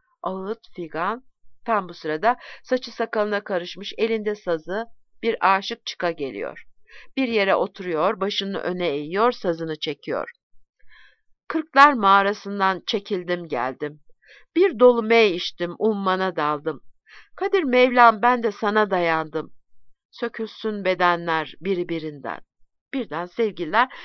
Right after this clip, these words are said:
hiçbir şey olmamış gibi birbirinden ayrılıp ayağa kalkıyorlar. Aşık kayboluyor. Oradakiler bu olsa olsa Karacaoğlan olur diyorlar.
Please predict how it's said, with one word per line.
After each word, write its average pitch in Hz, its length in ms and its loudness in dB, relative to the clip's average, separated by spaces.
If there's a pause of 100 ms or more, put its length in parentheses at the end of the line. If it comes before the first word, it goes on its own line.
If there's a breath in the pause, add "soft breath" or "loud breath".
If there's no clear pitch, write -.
(120)
hiçbir - 220 -6
şey 311 200 0
olmamış 254 400 2
gibi 214 200 -12
birbirinden 220 460 0
ayrılıp 185 420 2
ayağa 180 340 2
kalkıyorlar. 127 680 -6 (440)
Aşık - 440 -6
kayboluyor. 143 640 -2 (580 loud breath)
Oradakiler 240 760 -2
bu 220 180 0
olsa 269 420 4
olsa 180 340 -2
Karacaoğlan 190 640 2
olur 156 300 -4
diyorlar. 139 400 -6